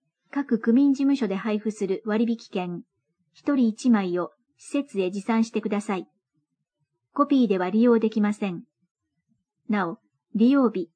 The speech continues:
時間帯等で割増料金があります。土曜、日曜、祝日等、七百円割増。特定日、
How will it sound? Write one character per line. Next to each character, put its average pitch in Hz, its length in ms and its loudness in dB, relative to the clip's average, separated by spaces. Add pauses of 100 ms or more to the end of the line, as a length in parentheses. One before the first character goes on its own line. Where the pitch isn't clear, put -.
(120)
時 202 140 -4
間 262 280 2
帯 262 160 0
等 247 240 0
で 175 320 -8
割 214 200 2
増 277 240 2
料 269 200 2
金 175 220 -6
が 175 100 -4
あ 175 40 -6
り 165 120 -8
ま 185 100 -6
す。 - 140 -20 (1160)
土 226 120 4
曜、 285 240 4
日 214 320 2
曜、 196 280 2
祝 - 240 -6
日 226 260 -8
等、 185 460 0 (600)
七 233 180 4
百 277 280 0
円 196 180 0
割 190 200 -2
増。 202 380 -4 (720)
特 214 200 -2
定 247 300 0
日、 180 160 -8